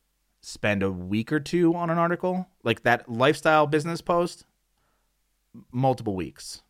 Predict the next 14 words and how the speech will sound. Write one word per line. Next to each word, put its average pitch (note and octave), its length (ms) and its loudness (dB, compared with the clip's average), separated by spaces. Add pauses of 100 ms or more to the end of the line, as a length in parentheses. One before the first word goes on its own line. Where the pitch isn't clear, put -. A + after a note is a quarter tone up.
(520)
Um, G2 540 0 (1120)
that A2+ 260 0
Swim D#3 200 -4
University C#3+ 440 2
article, D#3+ 460 2
it's, D#3 220 -4 (140)
it's D#3 120 -6
a E3+ 60 2
whole F3 280 2
day. G#2 540 -2 (540)
It's - 100 -12
a - 20 -8
whole B2+ 200 -2
day. F#2 360 -4